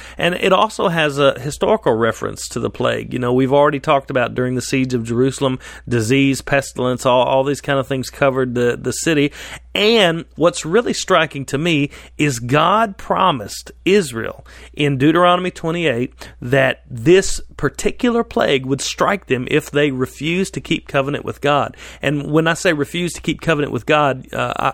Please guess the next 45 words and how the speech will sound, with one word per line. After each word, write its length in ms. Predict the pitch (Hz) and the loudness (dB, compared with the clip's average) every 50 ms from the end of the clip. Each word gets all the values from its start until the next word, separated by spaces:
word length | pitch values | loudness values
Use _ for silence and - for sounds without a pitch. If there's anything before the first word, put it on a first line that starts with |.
| - - | -2 -4
I'm 160 | 127 127 123 | -4 -4 -4
kind 240 | - 165 170 170 156 | -2 -2 -2 0 0
of 160 | 135 117 - - - - - - - 120 | -2 -4 -6 -12 -20 -20 -20 -14 -12 -2
basing 440 | 110 135 151 160 151 - 160 143 139 | 0 2 2 2 0 0 -2 0 2
that 240 | 139 139 139 - - | 2 2 2 0 -2
off 320 | - 127 127 127 127 - - | 0 0 2 2 0 -2 -2
of 300 | - 131 127 123 110 - | -2 -2 -2 -2 -4 -4
things 300 | - 151 147 147 131 123 | -4 -2 -2 -2 -2 -4
that 100 | - - | -4 -2
we've 160 | 127 117 120 | -2 0 0
already 180 | 127 127 131 | 0 0 0
said. 320 | 117 - - 156 139 123 120 | -2 -2 0 0 0 0 0
What 80 | 127 | 0
I 80 | 123 123 | 0 0
mean 300 | 123 135 160 175 170 151 | 0 0 0 0 0 2
by 160 | 135 131 131 | 2 2 2
that 280 | 123 131 131 127 - - | 2 0 -2 -2 -4 -2
is 280 | 139 139 135 131 120 - - - - - - | 2 2 2 2 2 -2 -10 -20 -20 -4 -2
that 220 | 135 123 117 123 | 0 0 0 2
they 140 | 135 147 139 | 2 2 2
have 280 | 143 147 139 120 117 | 2 0 0 0 0
refused 680 | 120 123 - - - 165 180 190 175 147 127 127 120 123 | -2 -2 -2 -2 -2 0 0 2 2 2 0 0 -2 0
their 120 | 123 131 127 | 0 0 0
covenant 460 | - - - 170 151 143 143 117 - | 0 0 0 0 0 0 -4 -6 -6
Messiah. 600 | 123 127 - - - 165 151 143 123 107 - - - - - - - - | -6 -6 -4 0 0 2 2 0 -2 -4 -8 -12 -14 -16 -18 -20 -16 -4
The 120 | 127 131 123 | -2 -2 -2
fulfillment 640 | - - 127 - - - 190 196 196 202 185 - | 0 -2 -4 -2 0 2 2 4 2 2 0 0
of 160 | - 139 131 | 0 0 0
the 60 | 127 - | -2 -2
covenant 420 | - 180 175 156 143 135 - 139 | 0 0 0 0 -2 -4 -4 0
made 200 | 139 139 139 135 | 0 0 2 2
with 120 | 131 123 | 0 0
Abraham, 400 | 131 143 143 135 127 135 135 135 | 0 0 -2 -2 -2 -2 0 0
Isaac, 340 | 127 127 131 - - 113 - | 0 -2 -2 -4 -6 -8 -8
and 140 | 117 110 107 | -8 -6 0
Jacob 400 | 113 143 151 143 - 127 - - | 2 2 2 2 0 -6 -8 -6
came 480 | - - 175 185 175 151 131 123 135 - - - - - | -4 -2 0 0 0 -2 -2 -4 -6 -10 -14 -18 -12 -4
in 220 | - 143 139 127 | -2 -2 -2 0
Jesus 380 | 110 117 131 127 117 113 - - | 0 0 -2 -2 -2 -4 -6 -4
Christ, 400 | - - 147 139 135 - - - | 0 0 2 2 0 -2 -6 -8
and 160 | - 131 127 | -6 -4 -2
they 120 | 123 117 110 | -2 -2 -2
have 260 | 123 117 110 104 107 | -4 -4 -4 -4 -2
refused 680 | 113 117 - - - - 139 160 175 185 190 160 113 107 | -2 -2 -2 -4 -8 -6 -4 -2 0 0 0 0 0 0
that. 220 | 120 113 120 - | -2 -2 -2 -4